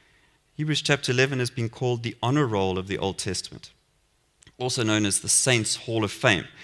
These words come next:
And it's often said that people say that the great cloud of witnesses described in verse one is something akin to the saints of old cheering us on.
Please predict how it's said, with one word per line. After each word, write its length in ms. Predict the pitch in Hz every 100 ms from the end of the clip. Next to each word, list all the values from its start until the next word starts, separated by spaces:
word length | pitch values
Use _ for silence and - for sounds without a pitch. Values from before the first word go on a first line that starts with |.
| - - - - -
And 80 | 123
it's 60 | 120
often 260 | 165 190
said 440 | 156 156 147 135 -
that 380 | 120 117 - - - - - _
people 280 | - 131 127
say 240 | - 131
that 180 | 120 117
the 80 | 110
great 280 | 110 147 156
cloud 280 | 143 139 123
of 100 | 113
witnesses 440 | 147 - - 123
described 600 | - 127 - 131 139 131
in 120 | 117
verse 360 | 107 117 120 -
one 260 | 117 117 110
is 120 | 107
something 440 | 123 120 - 113
akin 520 | 107 - - 117 113
to 300 | - - 107
the 100 | 101
saints 440 | - 123 131 127 -
of 120 | 101
old 340 | 117 117 113
cheering 400 | - 123 120 117
us 180 | 104 - -
on. 360 | 117 107 107